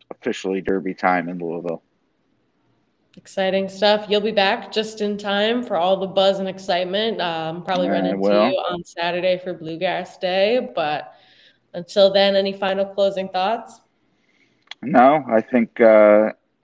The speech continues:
Speaker 1: Santa Anita Derby is gonna have the Kentucky Derby favorite, and the other two certainly will add some spice to the mix, but, uh, I think we're pretty much down to Epicenter and the Santa Anita Derby winner as the horses we're all excited about.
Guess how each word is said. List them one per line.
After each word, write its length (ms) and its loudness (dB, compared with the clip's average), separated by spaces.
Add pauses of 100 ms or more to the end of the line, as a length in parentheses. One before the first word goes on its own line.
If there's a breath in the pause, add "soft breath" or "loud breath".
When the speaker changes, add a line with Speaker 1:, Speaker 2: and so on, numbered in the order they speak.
(200)
Speaker 1:
Santa 360 0
Anita 280 0
Derby 400 -2
is 140 -6
gonna 180 -4
have 180 0
the 120 -4
Kentucky 480 -2
Derby 320 -2
favorite, 580 0
and 260 -4
the 140 -4
other 220 2
two 480 0 (380 soft breath)
certainly 420 2
will 400 2
add 200 4
some 160 -8
spice 460 2
to 120 -2
the 100 -4
mix, 420 0
but, 320 0 (160)
uh, 320 4
I 140 2
think 260 -6
we're 80 -2
pretty 240 -4
much 280 -4
down 260 0
to 40 0
Epicenter 640 -4
and 140 -10
the 60 -14
Santa 340 -2
Anita 320 -6
Derby 360 -2
winner 360 -10 (380 soft breath)
as 140 -6
the 80 -6
horses 420 -2
we're 180 0
all 140 -2
excited 420 -4
about. 340 -4